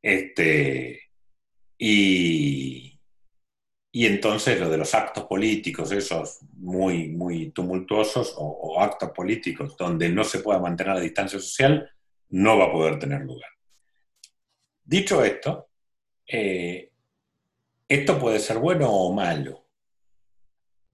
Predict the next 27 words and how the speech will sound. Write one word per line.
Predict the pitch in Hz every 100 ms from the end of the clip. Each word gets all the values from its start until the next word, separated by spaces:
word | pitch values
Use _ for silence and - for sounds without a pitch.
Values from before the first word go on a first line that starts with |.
| _ _ _
Lo | 85 90 98 -
que, | - 98 98
eh, | - - - - -
es | 117 123
importante | - 110 156 139
que | -
sea | 127
equilibrado. | - 87 87 113 110 143 - - - - - - _ _ _ _ _ _ _ _ _ _ _
Las | 92 -
campa-, | 113 117 - 110
si | -
las | 113
campañas | - 135 151 233 170 139
van | 123
a | 104
ser | - 76 - -
solamente | - - 196 170 170 156 127
por | 107 98
plataformas | 87 85 - - 127 120 113 - -
de | 92
redes | 92 95 92
sociales | 90 - 71 65 - -
y | 160 170
en | 120
medios | 120 107
de | 95 92
comunicación, | 82 82 80 87 - 165 165 -